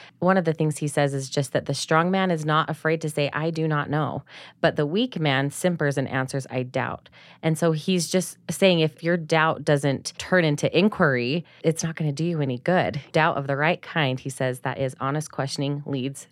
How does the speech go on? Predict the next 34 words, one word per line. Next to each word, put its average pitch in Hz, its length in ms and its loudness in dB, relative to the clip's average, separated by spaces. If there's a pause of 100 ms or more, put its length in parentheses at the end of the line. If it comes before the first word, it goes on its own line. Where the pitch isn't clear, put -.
to 151 120 -8
faith. - 520 -6 (280)
It - 160 2
is 147 240 2
not 160 300 2
wrong 139 520 0
unless 139 320 -2
it 127 60 -6
becomes 135 380 -2
an 135 100 -2
end 139 220 -2
of 135 100 -4
life. 147 560 -2
He 165 160 -2
goes 156 220 4
on 151 100 2
to 156 80 -2
say, 151 320 0
"It 160 120 0
rises 156 440 -2
to - 100 -8
high 156 240 -2
dignity 147 460 0
when 143 160 -2
it 143 80 -4
becomes 147 400 -4
an 131 140 -2
active 196 500 -4
search - 400 -4
for 135 460 -2
and 151 200 -4
practice 156 460 -4
of 139 140 -4
truth. - 500 -8